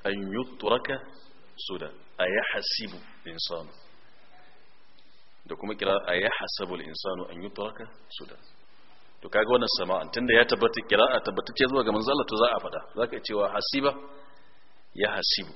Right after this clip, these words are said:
"hasiba ya hasabu". Duk daidai ne. An gane? Babu bambanci. Saboda haka, amma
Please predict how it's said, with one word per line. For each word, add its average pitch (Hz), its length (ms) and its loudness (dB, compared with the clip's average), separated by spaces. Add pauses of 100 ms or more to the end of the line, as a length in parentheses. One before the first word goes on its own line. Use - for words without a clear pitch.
(180)
"hasiba 131 500 -2 (420)
ya 107 160 0
hasabu". - 440 -4 (1200)
Duk 95 120 -2
daidai 98 340 -2
ne. 85 100 -8 (1500)
An 82 100 -6
gane? 107 260 4 (960)
Babu 95 220 6
bambanci. 78 480 -6 (1700)
Saboda 117 260 6
haka, 120 300 8 (720)
amma 101 300 6